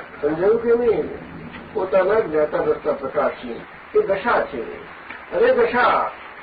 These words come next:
જ્યાં સુધી શરીર આપણી સાથે ન હોય, દેહ ન હોય,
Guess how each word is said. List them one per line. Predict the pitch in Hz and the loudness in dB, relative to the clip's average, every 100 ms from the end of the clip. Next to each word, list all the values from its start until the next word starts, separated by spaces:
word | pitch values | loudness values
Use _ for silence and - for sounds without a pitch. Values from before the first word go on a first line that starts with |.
| - | -2
જ્યાં | 214 226 | 2 2
સુધી | 240 214 196 - | 2 2 0 0
શરીર | 165 247 262 | 2 2 4
આપણી | 262 226 233 | 2 2 0
સાથે | 233 233 220 | 0 4 4
ન | 175 | 4
હોય, | 269 170 139 - - - - - - | 2 4 4 4 2 -2 -12 -18 -8
દેહ | - 453 180 | 2 4 4
ન | 180 | 4
હોય, | 233 285 - 120 110 | 4 4 2 0 -2